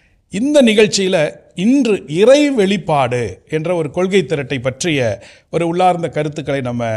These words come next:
சிந்திக்கலாம் ஆண்டவரே. இப்ப வழக்கமா கடவுள் வந்து இந்த உலகத்தை படைப்பதற்கு முன்பாகவே தாமாகவே இருந்தார். ஆறு லட்சணங்கள்ல நம்ம படிக்கிறோம். தாமாக இருந்தவர்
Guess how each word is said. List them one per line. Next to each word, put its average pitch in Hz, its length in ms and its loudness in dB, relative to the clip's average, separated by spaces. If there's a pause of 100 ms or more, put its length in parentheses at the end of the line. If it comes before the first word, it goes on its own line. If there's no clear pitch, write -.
(340)
சிந்திக்கலாம் 127 520 -6
ஆண்டவரே. 104 420 -4 (280)
இப்ப 185 320 2
வழக்கமா 247 840 0
கடவுள் 247 440 2
வந்து 180 560 -2 (260)
இந்த - 140 -12
உலகத்தை 170 360 -2
படைப்பதற்கு 180 500 -4
முன்பாகவே 185 520 -2
தாமாகவே 170 720 -2
இருந்தார். 139 520 -4
ஆறு 156 280 2
லட்சணங்கள்ல 156 520 -2
நம்ம 143 180 -4
படிக்கிறோம். 131 520 -6 (440)
தாமாக 269 400 4
இருந்தவர் 190 840 -2